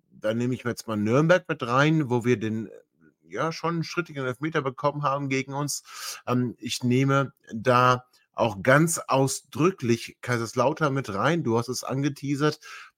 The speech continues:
Ja, schon schwierige Schiedsrichterentscheidungen. Am Ende haben wir dann klar verloren. Die Frage ist nur, wenn du es zwei zu null gibst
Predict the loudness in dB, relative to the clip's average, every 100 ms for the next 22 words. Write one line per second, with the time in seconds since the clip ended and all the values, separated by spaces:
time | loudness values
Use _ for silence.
0 | _ _ _ _ _ -2 0 0 0 -2
1 | -4 -6 -4 0 0 -2 -8 -8 0 2
2 | 2 2 4 4 2 -2 0 4 6 6
3 | 4 0 -4 -6 -12 -12 -2 4 4 2
4 | -2 -16 _ _ 0 2 4 2 2 0
5 | -4 -12 -20 -20 _ -4 -2 4 4 6
6 | 2 2 2 2 2 _ _ _ _ _
7 | _ -10 -6 -4 -4 0 4 4 2 -4
8 | -2 2 0 0 -8 -16